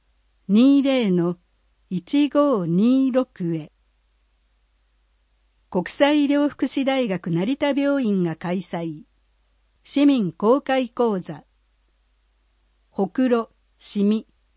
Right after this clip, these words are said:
または皮膚がんを見分けるサインと、アトピー性皮膚炎、感染などの最新治療法を専門医がわかりやすく解説します。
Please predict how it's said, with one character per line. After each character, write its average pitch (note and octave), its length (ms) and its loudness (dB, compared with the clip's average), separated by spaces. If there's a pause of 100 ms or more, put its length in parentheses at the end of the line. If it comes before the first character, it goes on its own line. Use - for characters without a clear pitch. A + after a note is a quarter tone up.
(120)
ま F#3 140 -2
た C#4 160 0
は A3 120 -2
皮 F#3+ 140 -6
膚 C#4 180 -2
が C4 200 0
ん F#3+ 100 0
を E3 60 0
見 E3+ 160 0
分 A#3 140 -4
け B3 160 -2
る E3 100 -6
サ A3+ 200 -6
イ A3 120 2
ン E3+ 160 -2
と、 - 260 -14 (640)
ア F3 100 -6
ト C4+ 160 4
ピ C#4+ 200 2
ー C#4+ 40 0
性 C#4 280 -2
皮 B3 140 -2
膚 A#3+ 200 -2
炎、 E3+ 240 -2 (480)
感 C4 220 -2
染 D4 280 2
な C#4 120 2
ど A3+ 100 -2
の F3+ 120 0
最 B3+ 260 -2
新 C#4 260 2
治 B3 140 -4
療 B3+ 200 0
法 A#3 400 0
を A3+ 120 -6 (240)
専 C#4 340 2
門 C#4+ 200 4
医 G3+ 120 2
が E3 140 -2
わ D#3 100 -6
か B3+ 140 -4
り C#4 120 0
や D4 140 0
す - 120 -14
く F3 120 -8
解 F3+ 240 -6
説 F#3 280 -8
し - 120 -8
ま E3 180 -6
す。 - 220 -20